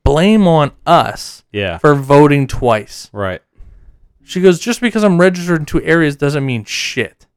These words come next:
Speaker 2: Yeah.
Speaker 1: You only find one vote under our name.
Speaker 2: That's the thing, because they're registered in both areas, so they're capable of casting a ballot wherever they are.
Speaker 1: Right.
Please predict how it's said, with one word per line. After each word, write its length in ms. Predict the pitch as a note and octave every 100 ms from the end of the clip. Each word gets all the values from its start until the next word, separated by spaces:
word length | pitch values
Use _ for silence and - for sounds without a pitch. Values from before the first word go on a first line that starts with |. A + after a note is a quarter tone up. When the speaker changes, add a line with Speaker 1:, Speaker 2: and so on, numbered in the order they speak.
| -
Speaker 2:
Yeah. 220 | G2 - _ _ _ _ _ _ _ _ _ _ _ -
Speaker 1:
You 180 | D3 D#3+
only 240 | F3 E3+
find 320 | D#3+ D#3 C3+
one 260 | C3 C#3 C#3
vote 240 | C3 B2+
under 240 | A#2 A2+ G#2+
our 60 |
name. 240 | G#2 F2+ -
Speaker 2:
That's 180 | C#3+ C#3
the 40 | C#3+
thing, 220 | E3 B2
because 380 | A2+ B2 A2 - - D3+ -
they're 240 | B2+ B2
registered 480 | A2+ C3 C3 - A#2
in 80 | G#2+
both 240 | G2+ F#2
areas, 400 | B2 A#2+ A#2 G2
so 160 | - A2
they're 140 | G2+ F#2+
capable 400 | - G#2+ G2+ G2
of 120 | -
casting 400 | A#2 A#2 - G2+
a 40 |
ballot 360 | G2+ A2 G#2+ E2
wherever 360 | F#2 G#2 G2
they 200 | G2 F2+
are. 340 | - F#2+ F#2 G#2+
Speaker 1:
Right. 360 | C3+ B2+ G2+